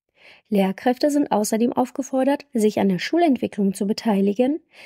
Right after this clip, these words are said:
eine lernförderliche Schulkultur mitzugestalten und gemeinsam mit Eltern, Schülerinnen und Schülern mehr Verantwortung in der eigenverantwortlichen Schulverwaltung zu übernehmen.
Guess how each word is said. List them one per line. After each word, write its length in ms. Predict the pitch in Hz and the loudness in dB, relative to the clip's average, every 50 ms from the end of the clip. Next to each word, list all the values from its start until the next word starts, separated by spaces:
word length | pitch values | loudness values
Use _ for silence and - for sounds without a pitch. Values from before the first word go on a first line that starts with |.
| - - - _ - | -20 -20 -20 _ -2
eine 180 | 196 196 185 | 0 2 2
lernförderliche 840 | 180 180 180 202 233 269 - - 233 202 196 196 190 196 - 202 185 | 2 2 2 2 2 0 0 0 0 2 2 0 0 -2 -2 -4 -6
Schulkultur 760 | - - - 220 247 269 262 - - 208 208 - - 208 190 | -4 -2 0 0 0 0 -2 -2 -2 -2 -2 -2 -4 -4 -2
mitzugestalten 840 | 190 190 196 - - - 190 190 196 - - 233 196 190 196 - 208 | -2 -2 -2 -4 -6 -6 -6 -6 -6 -6 -6 -4 -4 -4 -4 -4 -6
und 200 | - - 262 262 | -4 -2 -2 0
gemeinsam 600 | - 302 269 247 226 240 269 269 269 220 196 190 196 | 0 2 2 2 2 2 2 2 2 2 2 2 0
mit 180 | 208 208 - | 0 -2 -2
Eltern, 500 | - 226 240 269 269 - 226 202 180 180 - - - - - - - | 0 0 0 0 0 0 0 0 0 -2 -4 -8 -16 -20 -20 -18 -14
Schülerinnen 640 | - - - 220 196 190 180 - 185 226 277 285 | -6 -2 0 2 2 2 2 2 2 2 2 2
und 160 | 247 208 202 | 0 0 -2
Schülern 500 | - - - 208 214 233 254 262 277 285 - _ | -4 -4 -2 0 0 0 0 0 0 -2 -2 _
mehr 240 | - 233 269 311 349 | 0 0 0 0 -2
Verantwortung 640 | - - - 247 240 226 - 208 196 190 220 214 214 | -4 -2 0 0 0 0 -2 -4 -4 -2 -4 -4 -2
in 140 | 220 208 196 | -2 0 0
der 160 | 196 - - | 0 0 0
eigenverantwortlichen 1040 | 208 240 277 302 285 269 - - 208 214 214 - - 208 208 - 214 208 - 220 214 | 0 2 2 2 0 0 0 0 0 0 0 0 -2 -2 -2 -2 -2 -2 0 -2 -2
Schulverwaltung 800 | - - - 233 254 247 - 226 196 196 196 196 - 208 208 208 | -2 0 0 0 0 2 0 0 0 0 0 0 0 -2 -4 -4
zu 120 | - - - | -4 -4 -6
übernehmen. 720 | 240 226 254 247 247 233 226 220 202 190 180 185 185 - | -2 0 2 2 4 4 4 2 2 2 0 -2 -4 -6